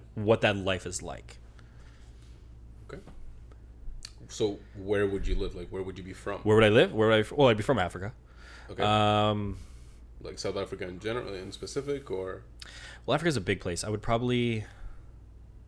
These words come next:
Speaker 1: uh, and also with what's going on with South Africa and their water right now, I'd like drinking water. Um, but again, that's, I would probably go,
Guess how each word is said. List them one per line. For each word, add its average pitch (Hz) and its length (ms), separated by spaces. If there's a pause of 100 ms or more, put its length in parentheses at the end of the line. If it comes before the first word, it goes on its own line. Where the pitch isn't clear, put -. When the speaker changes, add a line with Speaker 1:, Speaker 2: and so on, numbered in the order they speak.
(680)
Speaker 1:
uh, 95 520
and 104 100
also 104 220
with 90 220
what's 98 120
going 113 200
on 98 120
with 92 200
South - 280
Africa 90 240
and 92 100
their 87 140
water 104 480
right 113 160
now, 120 220 (680)
I'd 92 120
like 92 160
drinking 87 260
water. 85 320 (300)
Um, 120 680 (440)
but 107 80
again, 87 160
that's, 87 160 (360)
I 143 100
would 190 120
probably 311 280
go, 277 540